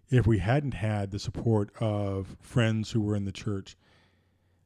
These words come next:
that just came alongside of us and supported us through these different things that are going on. It just, it, for us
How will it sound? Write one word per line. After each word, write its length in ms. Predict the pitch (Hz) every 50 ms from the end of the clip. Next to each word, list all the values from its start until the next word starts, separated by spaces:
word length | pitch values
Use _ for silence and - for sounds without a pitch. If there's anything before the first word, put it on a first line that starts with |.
| _ _ _ _ _ _ _ _ _ _ _ _ _ _ _ _ _ _
that 180 | 123 120 123 113
just 220 | 117 113 - -
came 240 | - - 123 127 123
alongside 580 | 117 120 123 131 127 117 - - 101 107 - 131
of 80 | 117
us 420 | 101 98 - - - - - - _ _ _ _ _ _ -
and 760 | 127 117 113 110 107 107 107 104 104 104 101 101 101 101 101
supported 460 | - - - - - 127 123 123 120
us 180 | 117 110 - -
through 180 | - 120 117 113
these 180 | 113 110 107 95
different 300 | 113 107 - 113 107 98
things 200 | 113 110 110 104
that 100 | 107 104
are 40 | 104
going 260 | 104 110 107 107 107
on. 320 | 113 131 139 123 107 101 - _ _ _ _ _ _ _ _ _ _ _ _ _ _ _ _ _ _ _ _ _ _ _ _
It 120 | 139 127
just, 200 | 113 117 117 - -
it, 260 | 156 135 127 135 - _ _ _ _ _ - _ -
for 260 | - - 123 117 117 117
us 560 | 156 202 233 202 147 - - - - -